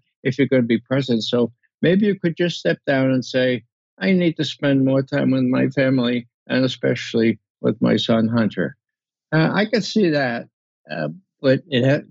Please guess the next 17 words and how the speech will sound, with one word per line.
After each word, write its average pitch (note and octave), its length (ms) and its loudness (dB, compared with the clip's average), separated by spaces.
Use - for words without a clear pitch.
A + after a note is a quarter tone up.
it B2+ 200 2
has C3+ 260 -2
to D3+ 80 -2
overcome C#3+ 680 0
this C3+ 220 2
stubbornness, C3+ 920 0
this, A#2+ 320 -2
this A#2 320 0
divine C3+ 480 2
right D3+ 240 0
of B2 180 -2
kings A#2 540 -2
that G#2+ 180 -2
seems B2+ 400 0
to A2 140 -2
have A2+ 180 2
anointed A2 720 0